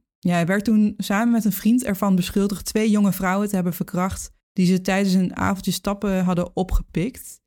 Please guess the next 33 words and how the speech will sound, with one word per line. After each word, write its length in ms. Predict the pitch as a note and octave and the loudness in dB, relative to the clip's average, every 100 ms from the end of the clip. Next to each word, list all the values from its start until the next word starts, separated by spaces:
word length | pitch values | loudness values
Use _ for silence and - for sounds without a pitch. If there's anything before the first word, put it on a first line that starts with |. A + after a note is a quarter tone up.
| _ _ _ _ _ _ - | _ _ _ _ _ _ 0
Billy 280 | E3+ G#3 A3+ | 2 4 4
en 100 | A3 | 2
zijn 180 | - F#3+ | 2 0
vriend 340 | - A3 B3 | 2 2 2
claimden 400 | - A3+ A3 G#3+ | 0 0 2 2
echter 340 | - G3 - F#3+ | 0 -2 0 -2
dat 140 | F#3+ | -2
de 60 | F3+ | -6
twee 320 | - F#3+ F#3+ | -2 0 -2
vrouwen 400 | - F#3 F3+ F3 | -2 -2 0 0
sekswerkers 640 | - G#3+ - G3+ G3 F#3 | -2 -4 -2 -2 0 0
waren 400 | F3+ E3+ E3+ F3+ | 0 0 0 -2
en 220 | - E3 | 0 2
boos 280 | D#3 F#3+ G3+ | 2 0 0
waren 480 | F#3+ F3 E3 D#3+ E3+ - | 0 0 0 -2 -4 -4
omdat 360 | F3 F3+ D#3+ | 0 2 2
Billy 280 | D#3+ G3+ G#3 | 2 2 2
hen 240 | F3 F3 | 2 2
weigerde 400 | E3 E3 E3+ D#3+ | 0 0 -2 -2
te 120 | D#3 C#3 | -4 -6
betalen. 760 | D3+ D#3+ D#3 D3 - - E3+ _ _ _ _ _ _ _ - | -6 -2 -2 -2 -4 -6 -8 _ _ _ _ _ _ _ -2
De 180 | E3+ | 2
rechter 380 | F3 G#3 - A3 | 2 2 0 0
geloofde 440 | G3 G3 G#3 A3 F#3 | 2 2 2 2 2
Billy 200 | F#3+ F3+ | 4 4
niet 380 | E3+ E3+ - - | 4 2 -4 -6
en 200 | E3 E3+ | -2 0
hij 140 | E3+ | 0
werd 300 | E3 E3 - | -2 -4 -6
veroordeeld 580 | - - F3+ F#3+ F3 E3 | -8 -4 -2 0 0 -2
voor 200 | - D#3 | -4 -4
zes 220 | E3 E3 | -2 -2
maanden 640 | F3 D#3 D3+ D3 D3 - | 0 -2 0 0 -2 -6